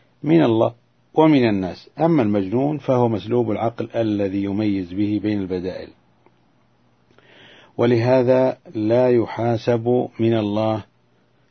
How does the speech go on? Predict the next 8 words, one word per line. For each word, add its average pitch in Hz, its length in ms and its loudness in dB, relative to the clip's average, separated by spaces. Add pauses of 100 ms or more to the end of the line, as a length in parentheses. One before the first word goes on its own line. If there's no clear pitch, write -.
لأنه 107 420 0
مرفوع 104 680 -2
عنه 101 260 -2
القلم، 92 480 -8 (580)
ولا 131 280 4
من 113 200 2
الناس 104 800 -2 (380)
لأنه 107 640 -4